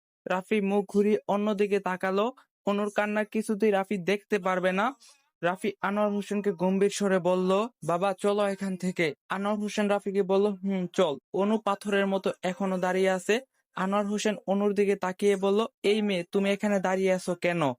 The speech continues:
বের হও আমার ফ্ল্যাট থেকে। তোমাকে যেন এখানে কিছুক্ষণ পরে সে আর না দেখি।" আনোয়ার হোসেন রাফিকে নিয়ে চলে গেল, সাথে সাথে গুন্ডাগুলো চলে গেল।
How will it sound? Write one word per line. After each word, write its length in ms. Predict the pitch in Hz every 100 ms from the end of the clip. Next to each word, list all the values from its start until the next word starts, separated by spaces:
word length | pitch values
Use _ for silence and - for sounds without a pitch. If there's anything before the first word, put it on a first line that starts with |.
| _ _ 151
বের 220 | 190 208
হও 200 | 226 233 -
আমার 240 | 190 190
ফ্ল্যাট 300 | 185 196 180 -
থেকে। 400 | 180 156 151 123 - _
তোমাকে 380 | 214 214 214 214
যেন 140 | 208 220 - 190
এখানে 360 | 196 208 226
কিছুক্ষণ 540 | 240 208 214 208 208 196
পরে 240 | 202 202
সে 180 | 196 220 -
আর 180 | 185 185
না 200 | 185 180
দেখি।" 360 | 180 - 165 - _ _
আনোয়ার 300 | 185 202 214
হোসেন 300 | 214 214 208
রাফিকে 340 | 196 202 196
নিয়ে 180 | 196 196
চলে 320 | 190 202 196
গেল, 200 | 196 214
সাথে 300 | 220 196 190
সাথে 260 | 196 202 196
গুন্ডাগুলো 600 | 180 190 196 196 202 190
চলে 300 | 190 190 190
গেল। 180 | 196